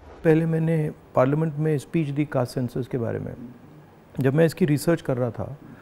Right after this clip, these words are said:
मैंने देखा कि हमारे सब institutions में, चाहे वो, अ, media हो, bureaucracy हो, जो ओबीसी वर्ग है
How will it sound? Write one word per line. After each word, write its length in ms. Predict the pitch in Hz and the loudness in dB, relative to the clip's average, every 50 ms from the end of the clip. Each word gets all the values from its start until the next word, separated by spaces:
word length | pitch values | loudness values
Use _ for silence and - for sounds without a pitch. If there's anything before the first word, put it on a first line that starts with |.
| - - - | -14 -6 0
मैंने 200 | 151 147 160 160 | 4 4 4 6
देखा 300 | 151 156 143 - 170 175 | 4 2 0 2 0 0
कि 400 | 175 - - 185 185 185 - - - - | 0 0 -2 -2 0 -2 -4 -6 -6 -4
हमारे 380 | 120 123 131 139 156 175 180 156 | -2 0 2 2 4 4 2 0
सब 340 | - - - - 202 190 | 0 -4 0 0 2 2
institutions 680 | 214 180 - - 170 151 139 143 131 - - 139 123 - 127 | 2 0 0 -2 -4 -4 -4 -4 -6 -4 -6 -6 -6 -6 -8
में, 180 | - - 123 - - - - - - - - - - - - - | -10 -12 -12 -14 -18 -20 -20 -20 -20 -20 -20 -20 -20 -20 -12 -6
चाहे 180 | - 131 127 131 | -2 0 0 0
वो, 480 | 135 143 143 143 143 139 135 - - - - - - - - - - | 0 2 2 4 4 4 2 0 -2 -10 -18 -20 -20 -20 -20 -16 -14
अ, 40 | 117 117 113 | -12 -8 -2
media 340 | 123 127 143 147 165 175 175 | 0 2 2 4 6 6 6
हो, 440 | 160 139 143 147 143 143 139 135 143 - - - - - - - - - - - - - - - - 135 | 6 6 6 4 4 4 2 0 -4 -8 -16 -20 -20 -20 -20 -20 -20 -20 -20 -20 -20 -20 -18 -18 -16 -14
bureaucracy 720 | 131 131 123 131 135 139 131 - - 180 156 - - 135 | -10 -4 0 2 2 2 2 0 -2 -4 -4 -4 -4 -4
हो, 180 | 120 117 123 - - 131 | -4 -4 -6 -8 -10 -6
जो 400 | 147 175 190 185 190 208 - - - - - - - - - - - - | 0 4 4 6 6 4 2 -2 -8 -18 -20 -20 -20 -20 -20 -8 2 6
ओबीसी 360 | 175 175 160 190 165 - 202 | 8 8 8 8 6 6 6
वर्ग 280 | 180 165 156 147 151 123 | 8 8 6 6 6 2
है 280 | 123 127 120 120 - | 2 2 2 0 -2